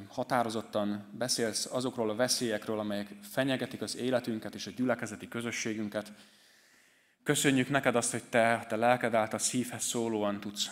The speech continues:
most is, ö, hozzánk úgy szólni, hogy megvizsgáld a mi szívünket. És itt vagyunk előtted, és leborulunk, Urunk, és nem akarunk mentegetőzni, hanem szeretnénk megvallani azt, hogy mi is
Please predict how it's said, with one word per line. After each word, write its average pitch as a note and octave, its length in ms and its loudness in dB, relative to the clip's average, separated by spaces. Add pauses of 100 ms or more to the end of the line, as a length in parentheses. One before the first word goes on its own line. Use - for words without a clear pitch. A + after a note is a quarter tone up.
most A#2 280 -4
is, - 440 -4 (180)
ö, - 60 -12
hozzánk A2 580 -2
úgy A#2 140 -2
szólni, A2 280 0
hogy G2+ 120 -4
megvizsgáld A2 560 0
a G2 40 -4
mi G2 100 -6
szívünket. F#2+ 720 -4 (400)
És C3 60 -2
itt B2+ 100 -6
vagyunk C3+ 320 0
előtted, C3 420 2
és G#2+ 140 -2
leborulunk, B2 580 0
Urunk, A2 280 -4
és G2+ 280 -2 (420)
nem C3 180 4
akarunk G#2+ 320 0
mentegetőzni, F#2 840 -6 (840)
hanem A2+ 160 0
szeretnénk A#2 400 4
megvallani A2 540 2
azt, G#2+ 200 -4
hogy G2+ 140 -10
mi G#2+ 220 -2
is - 280 -2